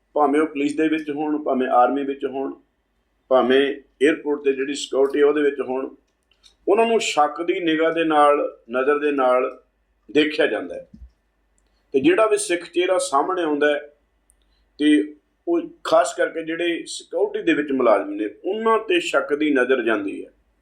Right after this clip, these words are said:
ਜਾਣੀ ਕਿ ਇਹ ਚਰਚਾਵਾਂ ਛਿੜੀਆਂ ਰਹੀਆਂ, ਜਿਹੜੇ ਨਾਮ ਦੇਣ ਵਾਲੇ ਸੀ, ਇਨਾਮ ਦੇਣ ਵਾਲੇ ਸੀ, ਜਾਂ ਉਹਨੂੰ ਹੱਲਾਸ਼ੇਰੀ ਦੇਣ ਵਾਲੇ ਸੀ। ਬਹੁਤੇ ਫੁਕਰੇ ਇੱਥੋਂ ਤੱਕ ਵੀ ਕਹਿੰਦੇ ਸੀ,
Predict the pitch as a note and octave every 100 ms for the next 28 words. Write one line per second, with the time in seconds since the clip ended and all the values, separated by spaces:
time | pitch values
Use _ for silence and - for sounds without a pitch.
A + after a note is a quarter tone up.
0 | _ _ _ _ _ _ _ _ _ A2
1 | D#3 G3+ A3+ G#3 F3+ E3 F#3+ F3 - _
2 | _ _ _ _ _ _ G3+ A3 G3 F#3
3 | E3+ E3+ F#3+ G3 F#3 G3 G3+ F#3+ G3+ F#3+
4 | C#3 A#2+ F3+ G#3+ D#3 C3+ C#3+ D#3+ D#3+ E3
5 | D#3+ D3+ D3+ D3+ D3+ D#3 C#3+ C#3 C3+ C3+
6 | C#3 C3+ C3 B2 A#2+ - A#2 C3 D3+ -
7 | _ _ _ A2+ C#3+ - D#3+ B2+ B2 C3+
8 | C3 C3+ C3+ B2 B2 A#2 A2+ B2 D3 D3
9 | C3+ E3+ F3 E3 C3 C3+ C#3 C3+ C#3 C3
10 | D3 D3 C3 D#3 C#3 D3